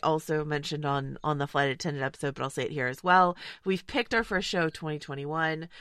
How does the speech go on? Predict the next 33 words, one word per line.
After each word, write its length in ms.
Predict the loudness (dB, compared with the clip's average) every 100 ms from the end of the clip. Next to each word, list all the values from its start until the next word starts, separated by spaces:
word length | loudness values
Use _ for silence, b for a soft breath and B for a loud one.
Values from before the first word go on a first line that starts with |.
| B B -2
We 140 | 2
are 80 | 2
covering 500 | 6 6 8 6 6
WandaVision. 840 | 6 6 6 4 4 4 2 2
We're 80 | 0
staying 460 | -4 4 6 6 2
here 220 | 2 4
on 140 | 4
Disney 240 | 2 0 0
Plus. 580 | 4 8 8 4 -6 -2
Uh, 160 | 0 2
we're 200 | 0 -4 2
jumping 320 | 2 2 -2
from 240 | 0 0
The 80 | 2
Mandalorian 580 | 0 2 2 4 2 2 2
over 260 | 0 0
to 100 | -2
the 60 | 0
Marvel 300 | 2 2 2
Universe. 560 | 0 0 4 4 2 -4 B B B
We're 100 | -6
covering 380 | 4 4 4 2
WandaVision. 800 | 4 4 4 2 2 0 0 4
I 200 | 6 6
have 260 | 6 2 4
roped 280 | 2 2 0 -2
both 320 | 8 8 8
Richard 300 | 4 4 6
Lawson 420 | 8 8 8 -2 0
and 220 | 2 4 4
Anthony 320 | 2 2 4
Bresnikan 800 | 6 6 0 0 2 2 0